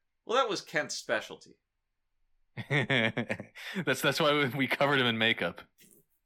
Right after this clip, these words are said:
Speaker 2: Didn't really change anything. I, I, I wrote this down. It's kinda
Speaker 1: Uh-huh.
Speaker 2: not related to anything, but Da-, like, uh, that, that scene where Data is talking to Soong,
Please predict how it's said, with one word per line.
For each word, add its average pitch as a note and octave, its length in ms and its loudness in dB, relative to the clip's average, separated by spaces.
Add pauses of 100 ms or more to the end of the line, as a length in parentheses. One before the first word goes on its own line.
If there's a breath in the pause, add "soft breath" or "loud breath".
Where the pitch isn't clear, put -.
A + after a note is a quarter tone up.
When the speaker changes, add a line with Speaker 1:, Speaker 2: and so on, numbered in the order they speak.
(360)
Speaker 2:
Didn't B2+ 160 -4
really B2 140 2
change A#2 300 2
anything. F#2+ 400 -2 (4000)
I, C3 140 4
I, C#3+ 160 4
I D3 120 4
wrote A#3+ 180 2
this - 160 -2
down. G#2+ 420 2 (220)
It's - 260 -8 (140)
kinda F#3 200 2
Speaker 1:
Uh-huh. G2+ 100 -2
Speaker 2:
not A2 160 2
related G2+ 300 0
to G#2+ 60 0
anything, F#2+ 360 -2
but F#2+ 160 -4 (760 loud breath)
Da-, C#3+ 200 4
like, C#3+ 400 2
uh, A#2+ 300 6
that, C3+ 220 2
that C3+ 140 2
scene G#3 260 0
where C#3+ 120 4
Data A2 400 2
is G#2 180 2
talking G2 440 -2
to - 120 -6
Soong, G2 560 0